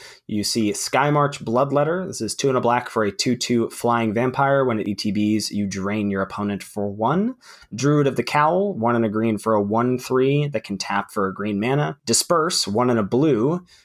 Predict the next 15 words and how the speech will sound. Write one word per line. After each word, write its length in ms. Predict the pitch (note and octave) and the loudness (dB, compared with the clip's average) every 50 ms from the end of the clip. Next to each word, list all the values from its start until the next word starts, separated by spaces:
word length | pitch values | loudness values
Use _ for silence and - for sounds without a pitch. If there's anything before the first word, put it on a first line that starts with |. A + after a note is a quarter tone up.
| _ _ | _ _
for 160 | - G#2 G2+ | -2 -2 0
the 80 | G2+ | 0
instant 480 | - - C#3+ C#3+ C#3+ - - C3 B2+ B2 - - | 0 2 0 0 2 0 0 0 0 -2 -4 -6
to 100 | A2+ G#2+ | -4 -2
bounce 380 | - A2 G#2+ A2 G#2 - - | 0 0 0 0 0 -4 -6
target 420 | - - - A#2+ G#2+ A2 G2+ - - | -6 -4 -2 -2 0 -2 -4 -6 -8
non-creature 1000 | - G#2 G#2 G#2+ A2 A2+ A2+ A#2 G#2+ - - - - C3 B2 A#2+ - - G#2+ G2 F#2+ | -6 -4 0 0 2 2 0 0 -4 -6 -10 -6 -4 -2 -2 0 0 0 0 0 -2
permanent 460 | - - - B2 A2+ A2+ A2+ G#2 - | -4 -4 -4 -2 -2 -2 -4 -4 -8
to 180 | - - - A#2 | -8 -6 -4 -4
its 100 | A2 - | -2 -2
owner's 260 | A2+ G2+ G2 F#2+ - | -4 -4 -4 -4 -4
hand. 380 | - D3 D#3 D#3+ E3 E3+ E3 - _ - - - - - - | -2 -2 -2 -2 -2 -6 -8 -10 _ -20 -20 -20 -10 -6 -4
And 160 | G#2+ G2+ G2 | -2 0 2
Militia 400 | G#2+ G#2+ A2+ C#3+ F#3 F#3 - C#3+ | 2 2 2 2 2 2 0 0
Bugler, 680 | G#2+ G#2+ G#2 G#2 G2 G#2 G#2 G#2 G#2+ A#2+ C3 D3 C#3+ | 0 0 0 0 0 0 0 0 0 0 -2 -4 -8